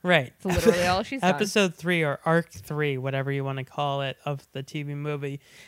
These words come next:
Speaker 1: ends with her overhearing Brad, and she looks pissed off. But then, like, when they're talking, she is back to being, an,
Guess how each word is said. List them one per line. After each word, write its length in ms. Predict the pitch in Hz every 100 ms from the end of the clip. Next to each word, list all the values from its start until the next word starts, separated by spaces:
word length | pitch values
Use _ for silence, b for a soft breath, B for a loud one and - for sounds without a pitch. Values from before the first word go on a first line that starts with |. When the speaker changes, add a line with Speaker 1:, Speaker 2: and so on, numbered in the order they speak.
| B _
Speaker 1:
ends 300 | - 220 220
with 200 | 185 185 -
her 340 | 202 202 196
overhearing 1080 | 185 175 175 156 - 262 254 175 160 165 160 _ _ _ _ _ _ _
Brad, 480 | 165 196 240 196 165
and 160 | 175 180
she 160 | 190
looks 400 | 165 175 185 -
pissed 400 | - 190 175 -
off. 400 | 214 208 139 143 b b b -
But 120 | 190
then, 280 | 202 185 180
like, 160 | 175
when 140 | 190 185
they're 140 | 170
talking, 500 | - 202 208 165 151
she 760 | - - - 185 180 180 175 165
is 220 | 165 156
back 320 | - 151 147
to 100 | -
being, 340 | 156 151 151 165
an, 240 | 160 139